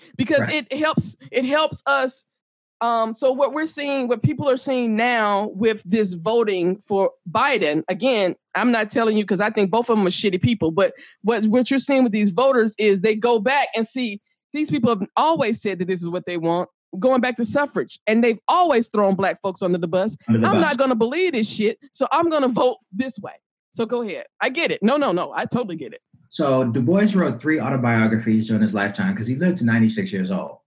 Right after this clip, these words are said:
Speaker 2: The one I focus a lot of my work on is one called Dusk of Dawn.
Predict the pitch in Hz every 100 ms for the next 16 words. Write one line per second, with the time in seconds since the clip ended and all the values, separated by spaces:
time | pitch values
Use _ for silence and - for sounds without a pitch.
0 | _ 123 127 180 190 185 135 139 123 139
1 | 131 120 117 135 131 120 131 117 104 107
2 | 98 98 101 - - - 135 113 131 123
3 | 131 110 120 120 - 113 110 98 -